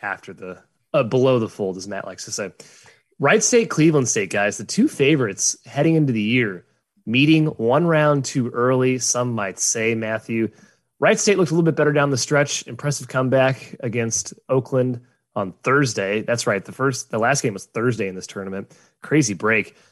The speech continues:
Cleveland State hasn't been as good, and Dennis Gates got all weird with the rotations and some discipline issues. I, I don't really know what happened there.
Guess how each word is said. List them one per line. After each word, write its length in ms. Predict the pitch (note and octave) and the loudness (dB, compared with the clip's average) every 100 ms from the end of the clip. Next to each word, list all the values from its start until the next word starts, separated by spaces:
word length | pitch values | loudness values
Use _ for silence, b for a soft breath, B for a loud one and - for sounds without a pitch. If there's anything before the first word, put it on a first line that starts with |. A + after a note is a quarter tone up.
| b b _ | b b _
Cleveland 280 | - C4+ D4+ | 2 4 4
State 160 | D4+ C#4 | 4 2
hasn't 220 | C4 A#3+ | 2 2
been 100 | B3 | 4
as 120 | G3 | 4
good, 380 | G3+ A3 A#3 - - | 4 4 2 -2 -2
and 160 | E3 D3+ | 0 4
Dennis 240 | F#3+ F#3+ | 4 2
Gates 240 | - G3 - | 2 2 2
got 140 | F#3+ | 2
all 160 | F3+ B2 | 2 2
weird 240 | B2 D#3+ | 2 2
with 100 | E3 | 2
the 80 | D#3+ | 0
rotations 640 | D#3 A#2+ C3 D3+ - D#3+ D3 | 0 0 -2 -2 0 -2 -4
and 80 | B2+ | -8
some 180 | G#2+ | -12
discipline 500 | G#2 A#2+ B2+ D3+ D#3+ | -10 -6 -4 -2 0
issues. 460 | D#3 D3+ - D3+ D3+ | 0 0 0 2 2
I, 180 | C3+ C3 | -2 -4
I 120 | C3+ | -2
don't 200 | D3+ C#3 | 0 0
really 160 | B2+ A#2 | 0 0
know 160 | A#2 A#2 | 2 2
what 140 | G#2 | 0
happened 340 | A#2+ A#2+ G#2+ G2+ | 0 -2 -4 -2
there. 320 | A2+ B2+ | 2 2